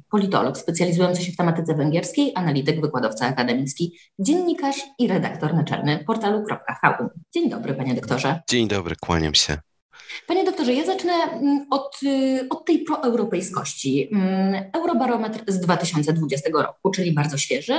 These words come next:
Speaker 1: pokazuje, że ochrona demokracji stanowi najwyższy priorytet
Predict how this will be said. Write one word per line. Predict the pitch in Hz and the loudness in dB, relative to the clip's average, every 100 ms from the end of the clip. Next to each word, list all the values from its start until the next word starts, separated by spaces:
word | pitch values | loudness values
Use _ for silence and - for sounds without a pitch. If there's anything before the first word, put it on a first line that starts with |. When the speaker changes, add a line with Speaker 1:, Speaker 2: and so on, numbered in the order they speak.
| 349 - - - - | -2 -4 -10 -12 -4
Speaker 1:
pokazuje, | 269 269 285 277 | 0 2 2 0
że | 262 247 - - | 2 0 -2 -2
ochrona | 220 254 247 233 | -2 0 0 0
demokracji | 196 196 175 233 226 214 | 2 0 0 -2 -2 -2
stanowi | 202 190 185 | 2 2 2
najwyższy | 175 180 175 - | 2 0 0 -2
priorytet | 170 175 156 165 160 | -2 0 2 2 -2